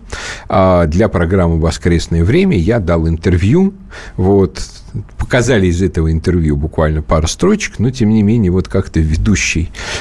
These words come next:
а, очень эмоционально все это дело Валерий Александрович Фадеев очень возбудился и начал говорить, что да вот нет, уже начала разваливаться страна, вот уже Украина, и уже с лета тысяча девятьсот семнадцатого года начала готовиться к отделению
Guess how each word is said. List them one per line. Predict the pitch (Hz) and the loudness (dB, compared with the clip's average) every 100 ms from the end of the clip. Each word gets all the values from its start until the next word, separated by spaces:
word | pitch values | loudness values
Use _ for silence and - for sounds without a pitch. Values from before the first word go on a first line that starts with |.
| - | -6
а, | 87 87 87 87 85 - - - - - - | 0 2 4 4 2 -2 -10 -12 -14 -14 -4
очень | 104 90 90 | -2 2 2
эмоционально | 92 - 110 107 98 82 80 76 90 - - | 2 2 0 2 2 0 -2 -4 -6 -10 -12
все | - 92 | -4 0
это | 85 85 | 2 2
дело | 80 87 78 78 | 2 2 2 2
Валерий | 82 90 82 76 80 | 2 2 2 0 -2
Александрович | 69 73 - 85 - | -4 -4 -2 -2 0
Фадеев | - 104 190 175 | 0 2 2 2
очень | 120 110 90 85 85 | 0 -2 -4 -4 0
возбудился | 90 92 110 156 135 - | 2 4 4 2 0 0
и | 87 87 98 95 - - | -2 0 0 -2 -4 -4
начал | 107 113 110 | -2 0 0
говорить, | 85 92 90 85 | 0 2 2 0
что | - - | -6 -8
да | 85 | -4
вот | 92 120 120 | 0 0 2
нет, | 107 131 143 113 - | 2 4 2 0 -2
уже | 98 98 | -2 0
начала | 113 117 120 113 | 0 0 0 0
разваливаться | 110 110 120 120 110 110 - - | 0 0 0 2 2 0 -4 -8
страна, | - 107 120 131 151 127 95 | -4 -2 0 2 2 2 2
вот | 101 104 | 0 0
уже | 110 110 123 - - - | -2 0 -2 -2 -10 -8
Украина, | 104 117 120 127 135 131 123 120 | -2 0 2 4 2 2 2 2
и | 101 | 2
уже | 107 - 123 | 0 -2 -2
с | - - | -2 2
лета | 110 123 127 123 | 4 4 2 0
тысяча | 117 120 110 110 | -2 -2 -2 0
девятьсот | 117 117 120 113 | 0 0 -2 -4
семнадцатого | - 117 117 110 - 113 | -2 0 0 0 -2 0
года | 113 110 120 107 | 2 2 2 2
начала | 107 110 - 110 | 2 0 0 0
готовиться | 101 104 101 123 110 120 | 2 0 2 0 2 -2
к | 101 | -2
отделению | 123 95 82 92 135 139 135 120 107 104 98 | -2 0 0 0 2 4 4 4 2 2 0